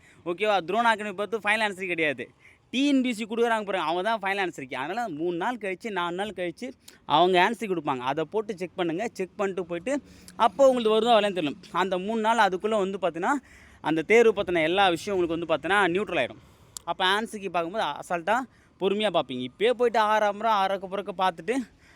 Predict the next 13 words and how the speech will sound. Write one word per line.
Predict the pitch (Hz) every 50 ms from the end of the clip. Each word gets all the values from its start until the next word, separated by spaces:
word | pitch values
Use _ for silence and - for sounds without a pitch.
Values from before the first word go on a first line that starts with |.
| _ _ -
மனசையும் | 175 185 208 214 208 - 202 202 214 226 226
உடம்பையும் | 202 180 185 196 196 196 190 196 196
வந்து | 190 175 180 185
பார்த்தீங்கன்னா | 170 175 160 190 196 175
அலட்டிக்காதீங்க. | 160 170 170 165 156 139 127 117 117 110 110 - _ - _
ஓகேவா? | - 131 135 - 175 165 143 127 135
already | 147 160 180 202
கஷ்டப்பட்டு | 185 175 156 - 175 156 160 185 196
தான் | 180 - 165 170
படிச்சிருக்கீங்க. | 170 - 170 160 147 147 160 208 254 269 _ - - - - -
அதனால | - 127 131 156 190 214
வந்து | 214 202
பார்த்தீங்கன்னா | 185 185 160 180 202 240